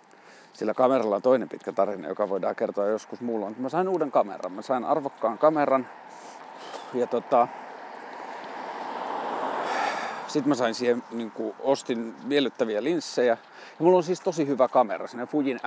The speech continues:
X Pro kakkonen. Ja mulla on semmonen, niinku, historia valokuvauksen kanssa, että mä innostuin valokuvauksesta samaan aikaan, kun mä innostuin graafisesta suunnittelusta, eli neljätoista, viisitoistavuotiaana,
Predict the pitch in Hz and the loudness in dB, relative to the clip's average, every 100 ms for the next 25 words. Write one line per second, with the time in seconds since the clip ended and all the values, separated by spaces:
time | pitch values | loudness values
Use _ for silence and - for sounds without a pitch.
0 | 123 - 113 104 - 110 - 90 87 - | 0 0 -2 0 0 -4 -4 -6 -6 -16
1 | - - - - - - - - - 143 | -18 -18 -16 -14 -14 -14 -12 -12 -4 4
2 | 156 165 156 208 202 165 156 - - - | 8 8 8 6 6 4 2 -2 -4 -4
3 | 156 143 151 214 - 160 139 131 170 - | -2 2 4 4 6 4 6 8 8 6
4 | 135 127 123 135 120 127 - 143 131 - | 8 6 6 2 4 4 4 2 2 2
5 | 127 - 135 135 160 170 151 - - 135 | 0 4 4 4 2 2 2 0 4 4
6 | 123 - - - - - - - - 147 | 4 -2 -10 -12 -12 -14 -14 -16 2 6
7 | 143 131 123 120 117 - 127 - 123 127 | 8 6 4 4 2 0 -4 -2 2 2
8 | 123 120 110 117 110 110 113 113 104 104 | 4 0 0 -2 -2 -4 -4 -6 -6 2
9 | 160 160 135 127 - 131 113 - 127 120 | 6 6 4 -4 0 0 0 -2 -2 -2
10 | - 120 113 - - 113 120 123 117 107 | -2 -2 -2 -4 -2 -2 -2 0 0 -2
11 | 113 - 131 - 120 - 107 98 120 107 | -4 -2 -2 0 -2 -4 -4 -2 2 2